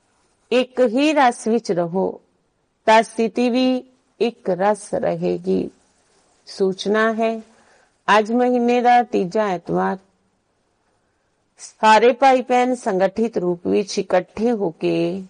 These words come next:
ਸ਼ਾਮ ਨੂੰ ਸਾਢੇ ਛੇ ਤੋਂ ਸਾਢੇ ਸੱਤ ਵਜੇ ਆਪਣੇ ਪੂਰਵਜ ਪੂਜਯ ਸਵਰੂਪ ਦੇ ਸਵਾਮਾਨ ਦੁਆਰਾ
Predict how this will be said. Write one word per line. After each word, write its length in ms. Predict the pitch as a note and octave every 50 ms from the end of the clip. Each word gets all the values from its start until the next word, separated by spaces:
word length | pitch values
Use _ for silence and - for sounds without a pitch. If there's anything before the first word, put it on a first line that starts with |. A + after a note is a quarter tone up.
| _ _ _ _
ਸ਼ਾਮ 420 | - - - A#3 A3 G#3+ G#3+ A3
ਨੂੰ 220 | A#3 A#3 A#3+ B3 A#3
ਸਾਢੇ 380 | - - G#3+ G3 F#3 F#3+ G3+
ਛੇ 220 | A3 - - A3+ A3+
ਤੋਂ 320 | - A3+ A3+ A#3 A3+ A3+
ਸਾਢੇ 340 | - - G3 E3 D#3+ F3 E3+
ਸੱਤ 320 | E3 - F3 E3+ - -
ਵਜੇ 380 | D#3+ E3+ F3 E3+ G#3 G#3 G3+ G#3 - _ _ _ _ _ _ _ _ _ _ _ _ _ _ _
ਆਪਣੇ 400 | - G#3 G#3+ G#3 - A3+ B3+ B3+
ਪੂਰਵਜ 600 | B3 - A3 A3 G#3+ G#3 A3 A3+ B3 B3 A#3+ - - - - - _ _ _
ਪੂਜਯ 440 | A3+ A#3+ A3+ G3+ - B3+ C4+ C4+ C4
ਸਵਰੂਪ 480 | - - A#3 G#3 F#3+ F#3 G3 F#3+ -
ਦੇ 180 | F#3 G#3+ A#3 A3+
ਸਵਾਮਾਨ 640 | G#3 - G3+ F#3+ F3+ E3+ E3 F3 F3+ F#3 G3 F#3+
ਦੁਆਰਾ 380 | F3 E3+ E3+ E3 E3+ E3 -